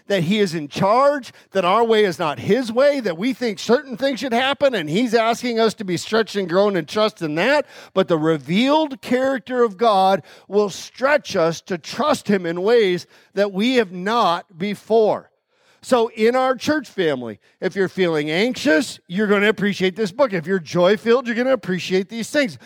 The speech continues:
If you're feeling fearful or condemned, you're gonna see what God wants to do in your life. But in all of these things, it's not because I got the right answer. It's because the revealed character of God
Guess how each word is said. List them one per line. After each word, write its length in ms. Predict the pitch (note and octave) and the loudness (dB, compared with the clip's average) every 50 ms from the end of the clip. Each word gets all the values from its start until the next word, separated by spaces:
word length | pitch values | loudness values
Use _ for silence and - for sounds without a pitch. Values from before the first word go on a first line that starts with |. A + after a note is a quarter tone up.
| - - - - | -20 -20 -8 0
If 180 | G#3+ G#3+ - - | 0 0 0 2
you're 140 | A#3 A#3+ A3+ | 0 0 0
feeling 340 | - G#3+ A3+ G#3 G3+ F#3+ D#3+ | 0 0 0 2 2 0 -4
fearful 580 | - - - F3+ F3+ F#3+ A#3 A#3 - - C4 | -6 -12 -6 0 0 0 0 0 -2 -4 -4
or 220 | C#4+ D4 C#4 G#3+ F3 | -2 0 0 0 0
condemned, 640 | - G3+ G3 F#3 D#3+ E3+ F#3+ A3 C#4 D#4 D#4 C4+ | 0 -2 -2 -2 0 0 2 2 2 0 0 0
you're 120 | G#3 G3+ F#3 | -2 0 0
gonna 180 | G#3 G#3+ G#3+ | 0 0 -2
see 260 | F#3+ - - G3 A#3 A#3 | -2 -4 -2 -2 -2 2
what 200 | A3 B3 A#3+ F3+ | 2 0 0 2
God 220 | F3+ F3+ G3 G#3+ | 0 0 2 2
wants 220 | A3+ A#3+ A3+ - - | 2 0 -2 -2 -4
to 120 | - B3+ | -6 -6
do 240 | G#3 G3+ C#4+ D4 D4+ | -4 -4 -2 -2 -2
in 100 | D#4+ E4 | -2 0
your 140 | D#4 C4 G#3 | 0 0 2
life. 560 | F3 D#3+ D3 B2+ - _ - - - - _ | 4 2 2 0 -2 _ -20 -20 -20 -12 _
But 140 | - A3+ A#3 | 0 2 2
in 160 | A#3+ A#3 A#3 | 2 0 -2
all 400 | A#3 A3+ A3+ C4+ D#4 E4 F4 E4+ | -2 0 2 4 4 4 4 2
of 100 | D#4 A3+ | 0 0
these 280 | A#3 A3+ A3 G#3 G3 - | 0 -2 -2 -2 -4 -4
things, 340 | - D4+ D#4+ D#4 C#4+ G3+ A3+ | -6 -4 -4 -4 -4 -4 -4
it's 160 | A3 - - | -4 -4 -2
not 240 | B3+ C4 E4 D#4+ - | 0 0 0 0 -2
because 440 | C#4+ A3+ - C4+ C4+ B3+ A#3 - - _ _ - - - - - - - - _ _ _ _ _ _ _ _ | -4 -2 0 2 2 2 2 0 -4 _ _ -14 -14 -12 -10 -10 -12 -12 -14 _ _ _ _ _ _ _ _
I 120 | - D3+ D#3+ | -8 -6 -2
got 260 | F#3+ A3+ A#3+ - - | 0 0 0 0 -2
the 80 | A3+ G3+ | -2 0
right 260 | G3+ G3+ F3+ F3+ F#3 | 2 2 2 2 0
answer. 540 | A#3+ D#4 E4+ D#4+ - - E3 D#3 D#3 E3+ - - - - - | 0 -2 -2 -4 -6 -6 -4 -4 -4 -4 -6 -14 -20 -10 -2
It's 160 | - A#3 - - | -2 -2 -2 -2
because 320 | G#3+ A#3 - A#3+ A#3 - | -6 -2 0 0 0 0
the 120 | - G#3+ | -2 -2
revealed 680 | G3 G#3+ G#3+ F#3+ C#3+ F#3+ B3 C4+ D4 D4 D4+ D4 C4+ A3+ | 2 2 0 0 0 0 2 2 4 2 2 -2 -4 -6
character 640 | - - C4 C#4 C4 C4 C4 G3+ - A#3+ B3+ A#3+ A3 | -4 -2 0 2 2 0 0 0 -2 -2 0 0 0
of 140 | G3+ E3+ C#3+ | -2 -4 -6
God 480 | - A#3 C#4+ D#4+ D#4 - A#3 A3 F3 | -4 -2 0 0 2 2 0 0 -2